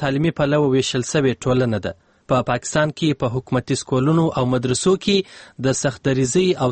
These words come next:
تشدد درس ورکول کیږي. د تیر کال د نومبر په میاشت کې د نړیوالې مذهبي ازادۍ په اړه د امریکا کمیشن یو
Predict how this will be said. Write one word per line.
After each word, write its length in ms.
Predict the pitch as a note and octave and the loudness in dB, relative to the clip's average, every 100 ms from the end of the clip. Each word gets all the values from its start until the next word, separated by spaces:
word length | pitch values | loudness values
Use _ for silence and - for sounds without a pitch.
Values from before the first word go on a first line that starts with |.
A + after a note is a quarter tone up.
| - | -2
تشدد 520 | B2+ - B2 C#3 - C3 B2 | -2 -2 0 -2 -2 -6 -2
درس 160 | C3+ - | -2 -2
ورکول 340 | A#2+ - A#2 G#2+ | -6 -2 -2 -2
کیږي. 300 | B2 G#2 G2 - _ - - - C#3 | -2 -4 -6 -12 _ -20 -18 -12 -2
د 140 | E3 E3+ | 0 0
تیر 180 | G3+ G3 - | 0 -2 0
کال 200 | F#3+ F3 | -2 0
د 80 | E3 | -2
نومبر 260 | D3+ E3+ D#3+ | 0 -2 -2
په 80 | D#3+ | 0
میاشت 240 | E3+ F3+ - | 0 -2 -2
کې 100 | F#3 D3+ | -2 0
د 140 | C#3 C#3 | 2 2
نړیوالې 440 | C#3 C#3+ D#3 D3+ | 2 2 2 2
مذهبي 380 | C3+ - C3+ D3+ | 0 -2 0 0
ازادۍ 320 | C3+ C3+ C3 C3 | 2 0 0 -2
په 40 | - D3+ | -2 0
اړه 160 | F#3+ F#3 - - - B2 | 2 0 -6 -20 -16 -2
د 160 | D3 D#3 D#3 | 0 2 0
امریکا 320 | D#3 F#3 F3 D#3+ | 0 0 0 0
کمیشن 420 | D3 - E3+ | 0 0 0
یو 100 | C#3 | 2